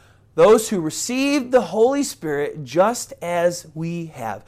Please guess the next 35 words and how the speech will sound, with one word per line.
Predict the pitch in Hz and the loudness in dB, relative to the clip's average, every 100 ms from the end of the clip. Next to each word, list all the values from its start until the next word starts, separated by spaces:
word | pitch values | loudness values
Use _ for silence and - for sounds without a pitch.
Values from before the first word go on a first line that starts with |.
| - - - | -20 -20 -6
Then | 156 151 | -4 -2
verse | 156 - | -4 -4
forty-eight | 180 165 170 196 | -4 0 0 -2
to | - | -4
finish | 156 151 | -8 -6
up | 165 | -6
our | 151 | -6
text, | - 285 294 | 0 0 0
plus | - 220 214 - - | 2 2 2 -16 -12
a | - 175 | -2 -2
big | 143 233 302 294 208 | 0 0 0 0 4
bang | 269 294 311 330 | 6 8 6 2
key | - 294 | 0 0
point | 320 - 311 311 | 0 4 4 4
here | 208 214 226 | 0 2 4
of | 226 | 4
an | |
ending. | 240 202 117 135 | 2 0 -4 -6
And | 196 196 | -6 -2
this | 214 | -2
is | 254 | -2
big. | 208 277 285 170 160 - _ - - 175 | -2 2 4 4 0 -12 _ -20 -10 -4
"And | 180 | -4
he | |
commanded | 170 190 202 233 240 | -4 -2 0 2 2
them | 254 | 2
to | 247 | 0
be | 269 | 0
baptized | 254 269 269 196 175 | 4 4 4 2 2
in | 170 | 0
the | 170 | -2
name | 185 | -2
of | 208 | 0
the | 226 | 2
Lord. | 254 269 185 160 | 6 8 8 4